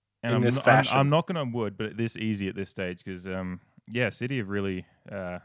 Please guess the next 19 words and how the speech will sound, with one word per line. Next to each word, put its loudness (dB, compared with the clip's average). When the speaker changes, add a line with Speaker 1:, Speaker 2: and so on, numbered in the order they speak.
Speaker 1:
obviously -12
the -10
fi-, -8
the, -10
the -10
penalty -4
that's -6
been -8
levied -6
against -8
them -12
today, -6
completely -4
separate -2
to -4
this, -2
but -10
they've -6
just -6